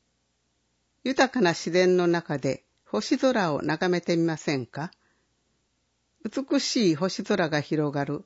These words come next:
豊かな自然に囲まれた鈴鹿峠自然の家、天文台ドーム。天文台には、口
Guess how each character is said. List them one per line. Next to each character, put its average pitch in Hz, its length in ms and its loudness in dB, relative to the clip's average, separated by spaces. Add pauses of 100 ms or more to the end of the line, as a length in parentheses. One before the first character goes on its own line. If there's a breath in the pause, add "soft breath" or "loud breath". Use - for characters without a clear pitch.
(140)
豊 240 300 -2
か 180 100 0
な 151 140 0
自 - 220 -6
然 254 240 2
に 254 100 0
囲 220 280 -4
ま 220 160 0
れ 151 140 -2
た - 260 -8
鈴 208 300 -4
鹿 226 180 -2
峠 143 540 -2
自 170 260 -2
然 196 320 2
の 175 140 2
家、 151 320 -4 (680 soft breath)
天 220 280 2
文 202 280 2
台 170 300 0 (160)
ド 165 300 2
ー 139 40 -8
ム。 131 140 -10 (1400)
天 247 300 2
文 240 260 0
台 214 260 -2
に 190 140 2
は、 185 220 -2 (300)
口 262 280 2